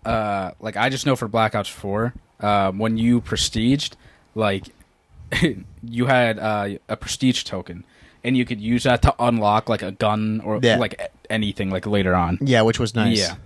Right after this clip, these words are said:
Speaker 1: So then you get to keep everything. So,
Speaker 2: Right.
Speaker 1: like, if your favorite gun was, like, the Maddox,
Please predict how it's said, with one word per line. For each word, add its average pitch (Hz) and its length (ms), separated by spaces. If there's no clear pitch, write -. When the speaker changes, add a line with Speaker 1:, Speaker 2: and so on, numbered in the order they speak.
Speaker 1:
So - 120
then 165 180
you 156 80
get 143 160
to - 60
keep 127 220
everything. 90 520
So, 120 60
Speaker 2:
Right. 117 180
Speaker 1:
like, 110 160
if 117 120
your 120 100
favorite 120 340
gun 113 300
was, 107 260
like, 113 260
the 120 60
Maddox, 117 500